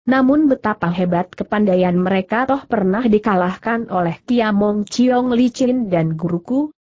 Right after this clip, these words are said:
bahkan tokoh seperti Topi Sin Kun Pao Tian Gun dan It Sik Sin Kai saja lebih lihai daripada mereka. Lantas untuk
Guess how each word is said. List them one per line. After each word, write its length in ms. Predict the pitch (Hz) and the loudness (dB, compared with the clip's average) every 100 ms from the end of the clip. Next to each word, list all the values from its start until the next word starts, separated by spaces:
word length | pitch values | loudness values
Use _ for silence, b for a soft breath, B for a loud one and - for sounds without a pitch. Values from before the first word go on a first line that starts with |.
| - | -4
bahkan 480 | 202 202 - 208 208 | -2 -4 -4 -4 -2
tokoh 400 | 175 170 180 196 | -4 -2 -4 -4
seperti 480 | 214 208 202 196 | -8 -6 -4 -4
Topi 400 | 202 208 - 262 | -2 -4 -2 0
Sin 400 | 262 - 233 233 | 0 0 0 0
Kun 240 | 233 196 196 | 0 0 0
Pao 160 | 180 | -2
Tian 320 | 175 226 214 214 | 0 0 0 0
Gun 320 | 214 247 220 | 0 0 2
dan 160 | 196 | 0
It 80 | 185 | -2
Sik 240 | - 175 - | -4 -8 -4
Sin 320 | 247 233 233 | -2 0 -2
Kai 320 | 240 254 262 | -2 -2 -2
saja 480 | - 233 208 220 208 | -2 0 4 2 2
lebih 320 | 180 185 190 | 0 2 2
lihai 320 | 208 214 240 | 2 0 2
daripada 720 | 202 185 180 220 220 220 208 | 2 0 0 -2 0 0 0
mereka. 480 | 202 180 165 254 277 | 0 0 -2 0 0
Lantas 560 | 277 196 185 214 - - 220 | 0 0 0 -4 -6 -8 -4
untuk 240 | 202 | -2